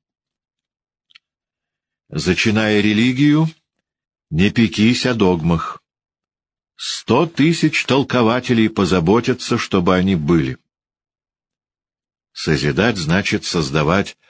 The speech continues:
жизнеспособное. В творчестве нет формул.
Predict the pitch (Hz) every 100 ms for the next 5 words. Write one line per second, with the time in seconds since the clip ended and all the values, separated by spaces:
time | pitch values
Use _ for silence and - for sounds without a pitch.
0 | _ _ _ _ 73 - 92 110 87 98
1 | - - 85 - 110 113 - 78 71 64
2 | - _ _ _ _ _ _ _ _ _
3 | - - 69 104 117 - 113 - 101 87
4 | 76 90 - - 82 80 71 65